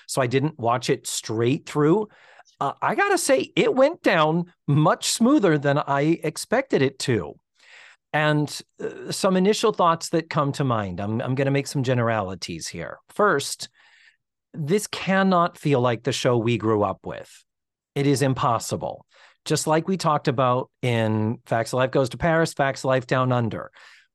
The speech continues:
When you take the format of a show and suddenly change it, now we're in a single camera,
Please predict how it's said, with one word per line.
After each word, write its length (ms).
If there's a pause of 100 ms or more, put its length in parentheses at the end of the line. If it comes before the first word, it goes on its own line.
When 180
you 100
take 320
the 80
format 680 (680)
of 140
a 60
show 540
and 180
suddenly 440
change 360
it, 160
now 240
we're 200
in 100
a 80
single 400
camera, 600